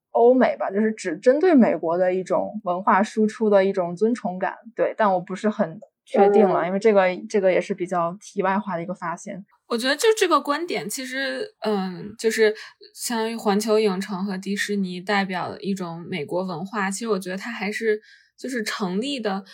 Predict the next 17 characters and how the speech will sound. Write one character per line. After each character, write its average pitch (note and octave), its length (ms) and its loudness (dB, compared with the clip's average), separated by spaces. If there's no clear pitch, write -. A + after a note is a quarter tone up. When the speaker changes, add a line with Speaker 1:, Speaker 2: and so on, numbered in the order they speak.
Speaker 3:
因 A3+ 100 -6
为 A#3 80 -2
就 A#3+ 120 -4
是 A3+ 80 0
刚 A3 200 0
才 G3 380 -4
在 G#3 160 0
开 A3 180 -2
始 G#3+ 120 -4
之 F#3+ 120 -4
前， G#3 240 -4
我 G3 80 0
也 F#3+ 60 -2
在 F#3 200 -6
读 F3+ 420 -6
那 F#3+ 160 2
篇， F#3+ 600 0